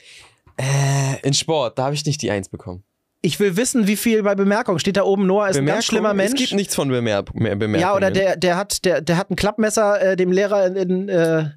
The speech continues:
Speaker 2: den
Speaker 1: Äh, nee,
Speaker 2: Hut
Speaker 1: das,
Speaker 2: gesteckt?
Speaker 1: das ist aber nicht für dich. Das, das ist für mich. Nee, Spaß. Äh, die Angaben beziehen sich auf das Außerunterricht, blablabla,
Speaker 2: Nee,
Speaker 1: außerhalb
Speaker 2: das
Speaker 1: der
Speaker 2: ist
Speaker 1: Schule.
Speaker 2: okay.
Speaker 1: Nee, da, sonst nichts.
Speaker 2: Da steht
Speaker 1: Wirklich
Speaker 2: nichts mit Klappmesser
Speaker 1: Kannst du
Speaker 2: in
Speaker 1: dir
Speaker 2: dem Hut.
Speaker 1: gerne
Speaker 2: Okay.
Speaker 1: auch gleich nochmal angucken. Aber mein Zeugnis, ne?
Speaker 2: Mhm.
Speaker 1: Ich wollte dir hier jetzt zeigen.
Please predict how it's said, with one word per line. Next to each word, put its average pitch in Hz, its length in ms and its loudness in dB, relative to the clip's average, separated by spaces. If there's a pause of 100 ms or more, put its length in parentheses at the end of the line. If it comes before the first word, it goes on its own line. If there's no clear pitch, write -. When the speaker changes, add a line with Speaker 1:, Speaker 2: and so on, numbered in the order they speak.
Speaker 2:
den - 0 -
Speaker 1:
Äh, 104 160 0
nee, 185 100 2
Speaker 2:
Hut 117 80 0
Speaker 1:
das, 127 60 -2
Speaker 2:
gesteckt? 113 260 0
Speaker 1:
das 123 120 -4
ist - 40 -4
aber 95 220 -2
nicht 95 180 -6
für - 80 -8
dich. - 400 -12
Das, - 280 -8
das - 280 -10
ist - 140 -8
für - 100 -12
mich. - 140 -10
Nee, 101 180 -2
Spaß. - 260 -4 (280)
Äh, 113 400 0
die 98 180 -2
Angaben 120 320 -2
beziehen 113 340 -2
sich 104 280 -4
auf 107 100 -4
das - 160 -4
Außerunterricht, 104 640 -2
blablabla, 101 580 0
Speaker 2:
Nee, 143 60 0
Speaker 1:
außerhalb 143 140 0
Speaker 2:
das 101 120 -4
Speaker 1:
der - 60 -4
Speaker 2:
ist 104 80 -6
Speaker 1:
Schule. 127 180 0
Speaker 2:
okay. 110 60 -2
Speaker 1:
Nee, 104 100 0
da, 95 160 -4
sonst 151 280 -4
nichts. 98 200 -2
Speaker 2:
Da 156 120 0
steht 151 140 0
Speaker 1:
Wirklich 180 60 -6 (120)
Speaker 2:
nichts - 100 -4
mit 175 160 -2
Klappmesser 175 400 0
Speaker 1:
Kannst 147 100 0
du 147 60 0
Speaker 2:
in 139 40 0
Speaker 1:
dir 139 60 2
Speaker 2:
dem 170 60 0
Hut. 170 60 -2
Speaker 1:
gerne 160 120 0
Speaker 2:
Okay. 147 140 -2
Speaker 1:
auch 143 120 -4
gleich 139 140 -4
nochmal 135 220 0
angucken. 160 320 -2 (240)
Aber 143 180 -2
mein 143 220 -4
Zeugnis, 127 560 -4
ne? 127 120 0
Speaker 2:
Mhm. 131 360 -2 (180)
Speaker 1:
Ich - 80 -12
wollte 147 160 -2
dir 127 80 -2
hier 123 140 2
jetzt 110 240 -4
zeigen. 107 340 -2